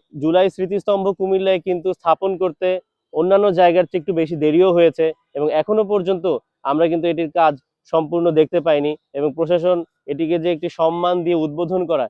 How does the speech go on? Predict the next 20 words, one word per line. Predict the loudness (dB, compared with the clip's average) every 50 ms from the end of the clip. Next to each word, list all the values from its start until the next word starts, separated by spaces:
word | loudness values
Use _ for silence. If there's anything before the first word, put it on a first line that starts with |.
| _ _ _ _
সেই | -6 -4 -4 -2
কাজটিও | 0 -2 -2 -2 -4 -2 0 2
এখনো | 2 2 2 0 -2 -2
করেনি। | 0 0 -2 -2 -2 -6 -10 -14 _ _ _ _ _ _ -4
তা | -2 0 0 2
আমরা | 2 2 2
বর্তমান | 4 4 2 2 2 0 -2 0 0 -2
প্রশাসনের | -2 -2 -2 -2 -2 -4 -2 -4 -4 -2
কাছে | -2 -2 -2 -2 -2 -4 -4 -4 -8 _ _ _ _ _ -4
দাবি | 0 0 2 2 2
জানাতে | 2 2 2 2 2 0 -2 -2
চাই | 0 -2 -2 -2 -2
যেন | -4 -4 -2 0
অনতি | 0 0 0 0 0 -2 -2 -4 -6
বিলম্বে | -4 -2 0 2 2 2 2 -2 -4 -4 -4 _ _ _ _ _ -10
এই | -8 -2
কাজটি | 0 0 -2 -2 -6 -8
সমাধান | -4 -2 0 0 0 -2 -2 -4 -2
করা | -2 0 0 0
হয় | 0 -2 -4